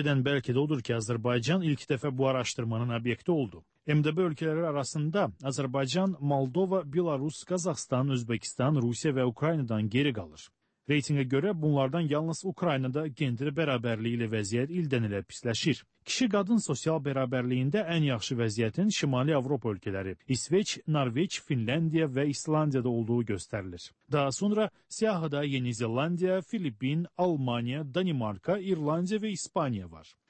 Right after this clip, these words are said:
Reytinqin ən yaxşı iyirmi ölkəsi arasında keçən illə müqayisədə ən yaxşı nailiyyəti Litva və Latviya əldə ediblər. Bu ölkələrdə işlə təmin edilən qadınların sayı və onların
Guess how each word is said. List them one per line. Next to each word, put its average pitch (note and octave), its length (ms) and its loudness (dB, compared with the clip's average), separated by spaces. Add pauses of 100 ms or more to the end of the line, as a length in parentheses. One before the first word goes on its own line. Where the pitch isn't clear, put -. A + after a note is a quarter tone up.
(140)
Reytinqin E3+ 460 0
ən D3+ 160 0
yaxşı C3+ 280 -2
iyirmi B2+ 280 0
ölkəsi A#2 360 -2
arasında B2+ 520 0
keçən D3 400 0
illə B2 160 2
müqayisədə A2+ 640 0
ən B2+ 160 2
yaxşı A#2 280 0
nailiyyəti A2+ 560 2 (300)
Litva D3 380 2
və C3 160 4
Latviya B2 380 -2 (100)
əldə G#2 240 -4
ediblər. F#2+ 300 -6 (220)
Bu C3+ 120 4
ölkələrdə A#2+ 640 0 (100)
işlə A#2+ 240 -2
təmin A#2 320 -2
edilən B2 320 -2
qadınların A2+ 560 0
sayı C3 380 0 (260)
və D3 100 2
onların D3+ 380 0